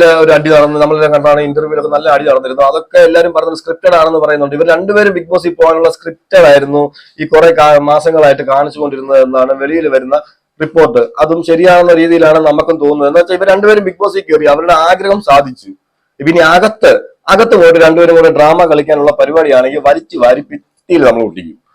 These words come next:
അതിൽ യാതൊരു സംശയവും വേണ്ട. എന്തായാലും അകത്ത് ഇവർ തമ്മിൽ പ്ല-, വെളിയിൽ നിന്നും പ്ലാൻ ചെയ്താൽ പോകുന്നെങ്കിൽ ഇത് അകത്തും പ്ലാൻ ചെയ്യും. എങ്ങനെ പ്ലാൻ ചെയ്താലും അകത്ത് അത് പൊളിയും. അത് പൊളിയുമ്പോ എന്താ സംഭവിക്കുന്നത്? നമ്മൾ എടുത്തിട്ട് അങ്ങ് അലക്കും. ഇത് അലക്കുമ്പം ഈ പറയുന്ന രേണു ഫാൻസിനൊന്നും തോന്നരുത്, നിങ്ങളും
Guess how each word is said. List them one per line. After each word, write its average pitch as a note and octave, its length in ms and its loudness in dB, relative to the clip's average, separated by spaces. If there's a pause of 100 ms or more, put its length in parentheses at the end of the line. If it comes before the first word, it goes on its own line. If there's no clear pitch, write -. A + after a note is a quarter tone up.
(140)
അതിൽ C#3 260 -2
യാതൊരു F3 460 2
സംശയവും C3 380 -2
വേണ്ട. A2 200 -2 (300)
എന്തായാലും F#3+ 260 2
അകത്ത് G3 360 2 (240)
ഇവർ F3 160 0
തമ്മിൽ G3+ 260 2
പ്ല-, F3 160 2
വെളിയിൽ F#3+ 200 4
നിന്നും G#3 140 -2
പ്ലാൻ F3+ 220 0
ചെയ്താൽ F#3+ 220 2
പോകുന്നെങ്കിൽ F3+ 340 2
ഇത് F#3 120 2
അകത്തും F3+ 280 -2
പ്ലാൻ E3 260 2
ചെയ്യും. A#2+ 220 -8 (240)
എങ്ങനെ A3 280 2
പ്ലാൻ E3 220 2
ചെയ്താലും D#3+ 360 2
അകത്ത് C#3+ 280 2
അത് B2+ 140 0
പൊളിയും. A2+ 400 -4 (360)
അത് E3 140 0
പൊളിയുമ്പോ F#3 440 2
എന്താ E3 180 2
സംഭവിക്കുന്നത്? C#3+ 640 -4 (320)
നമ്മൾ E3+ 260 2
എടുത്തിട്ട് C3+ 280 -4
അങ്ങ് C#3+ 160 0
അലക്കും. C#3+ 300 -2 (640)
ഇത് D3 80 0
അലക്കുമ്പം E3+ 500 2 (300)
ഈ E3 160 -4
പറയുന്ന F#3 400 2 (360)
രേണു E3 300 2
ഫാൻസിനൊന്നും F3 600 0
തോന്നരുത്, D#3 400 0 (320)
നിങ്ങളും F#3 300 0